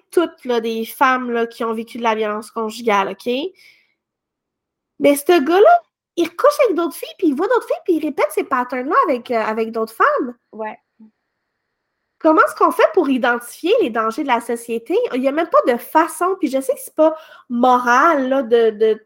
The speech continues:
Speaker 1: taguer les gens avec,
Speaker 2: <laughs> Ouais,
Speaker 1: avec quelque
Speaker 2: franchement.
Speaker 1: chose, là, je le sais. Mais comment on se protège de ça,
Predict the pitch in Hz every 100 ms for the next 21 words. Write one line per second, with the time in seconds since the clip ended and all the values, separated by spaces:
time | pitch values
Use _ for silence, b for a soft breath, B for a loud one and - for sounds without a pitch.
0 | _ _ 269 240 269 277 247 233 269 269
1 | 233 285 269 285 - 233 240 240 269 269
2 | 370 359 320 311 294 285 262 269 - 392
3 | 381 B B B 302 302 349 427 453 -
4 | 294 320 339 302 269 262 -